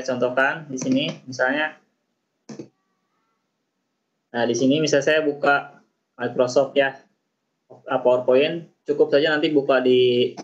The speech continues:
menu file, pilih akun, kemudian nanti login, ada login, langsung saja sinkro-, sinkronisasinya di situ. Jadi nanti setiap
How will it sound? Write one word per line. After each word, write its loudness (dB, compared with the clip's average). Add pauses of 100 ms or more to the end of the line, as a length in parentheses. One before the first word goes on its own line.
(180)
menu -6
file, 2 (1300)
pilih 4 (320)
akun, -2 (1300)
kemudian 2
nanti -2
login, 2 (160)
ada -2
login, 0 (560)
langsung 0
saja 2 (1040)
sinkro-, -2
sinkronisasinya 0
di 0
situ. 0
Jadi 4
nanti 2
setiap 0